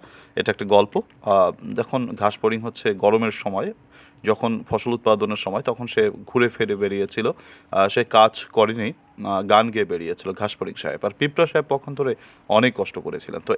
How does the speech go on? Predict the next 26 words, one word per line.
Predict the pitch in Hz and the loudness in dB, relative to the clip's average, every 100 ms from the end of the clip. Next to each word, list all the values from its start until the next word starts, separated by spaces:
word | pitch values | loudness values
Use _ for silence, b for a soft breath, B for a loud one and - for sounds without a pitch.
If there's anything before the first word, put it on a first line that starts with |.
| - | -2
এই, | 131 147 147 | 0 0 -2
আহ, | - - _ _ 113 113 | -12 -20 _ _ -4 2
দেখা | 120 131 | 2 2
গেল | 151 156 | 0 0
যে | 143 151 | 0 -2
যখন | 120 131 147 | 0 -2 -2
ফসলের | - 131 - 143 | 0 2 2 -2
সময়, | - 101 104 | -4 -4 -6
ফসল | 127 117 127 | -4 -2 -2
উঠানোর | 117 131 127 127 | -2 -2 -4 -4
সময়, | - 92 196 B B B | -4 -4 -4 B B B
তখন | - - 131 | -2 0 -2
ঘাসপরিং | 110 120 - 135 135 | 0 0 0 -4 -4
সাহেবের | - 127 131 | -4 -2 -2
খাতা, | - 113 - 113 - | -2 -2 0 -2 -4
খাবার | - 107 120 - - | 0 4 4 0 -10
কিছু | 123 - | -10 -8
নেই, | 104 117 - B B | -10 -10 -14 B B
তখন | - 120 131 | -4 -2 -4
তিনি | 127 | -4
পিঁপড়া | 147 143 156 | -2 0 0
সাহেবের | 143 135 131 | 2 0 0
কাছে | - 127 131 | -6 -8 -6
খাবারের | - 107 110 110 | 2 4 4 2
জন্য | 98 95 101 104 - 95 | -2 -8 -6 -8 -10 0
গিয়েছেন। | 107 104 - | 2 2 0